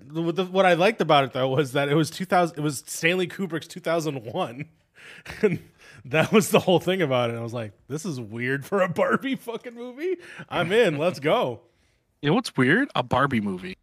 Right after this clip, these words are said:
Speaker 1: Suck a dick, uh, Christopher Nolan.
Speaker 2: <laughs>
Speaker 1: All right, Fee, I'm back. I'm back.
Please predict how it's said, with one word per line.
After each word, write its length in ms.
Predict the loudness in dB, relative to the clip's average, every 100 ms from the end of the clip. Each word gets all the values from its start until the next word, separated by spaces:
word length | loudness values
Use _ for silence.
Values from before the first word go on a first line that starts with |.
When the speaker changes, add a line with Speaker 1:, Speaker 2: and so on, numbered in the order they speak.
| _
Speaker 1:
Suck 360 | -20 -10 -8 -6
a 60 | -8
dick, 600 | -8 -6 -4 -4 -10 -8
uh, 560 | -2 2 2 2 0 -4
Christopher 320 | -6 -10 -8 -6
Nolan. 420 | -4 -4 -4 -6
Speaker 2:
<laughs> 40 | -10 -20 _ -14 -14 _ -14 -14 _ _ _ _ _ _ _ _ _ _ _ _ _ _ _ _ _ _ _ _ _ _ _ _ _ -10
Speaker 1:
All 80 | -6
right, 100 | -4
Fee, 120 | -2
I'm 120 | -2
back. 200 | -2 -6
I'm 100 | -6
back. 180 | -6